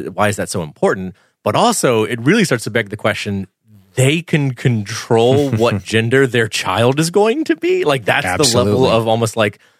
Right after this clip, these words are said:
Speaker 1: atomic control they have over, uh, their own matter. <laughs> Like, that's
Speaker 2: That's right.
Speaker 1: fascinating.
Speaker 2: Uh,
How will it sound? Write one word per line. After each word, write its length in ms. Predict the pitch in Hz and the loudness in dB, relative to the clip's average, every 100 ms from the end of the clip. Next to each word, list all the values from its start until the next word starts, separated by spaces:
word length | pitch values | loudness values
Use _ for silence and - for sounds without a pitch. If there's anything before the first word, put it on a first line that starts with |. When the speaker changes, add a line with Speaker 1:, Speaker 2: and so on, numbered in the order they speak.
| _ | _
Speaker 1:
atomic 680 | 120 104 - 110 110 117 - | -6 -4 -4 -4 -2 -4 -4
control 440 | - 120 113 104 107 | -2 0 2 2 4
they 120 | 113 | 2
have 240 | 104 101 | 2 0
over, 380 | 107 98 104 101 | 0 0 0 0
uh, 220 | 104 95 | 0 -2
their 220 | 95 98 92 | 0 -2 0
own 260 | 101 98 | -2 -2
matter. 360 | 87 85 107 - | -4 -4 -2 -2
<laughs> 340 | - - - | -2 -2 0
Like, 160 | 240 - | 0 0
that's 40 | - | -2
Speaker 2:
That's 280 | 156 160 92 | -2 -2 -2
right. 160 | 95 | -2
Speaker 1:
fascinating. 540 | 110 135 - 92 76 69 _ - _ - | 0 -2 -6 -8 -8 -16 _ -20 _ -2
Speaker 2:
Uh, 180 | 120 | 0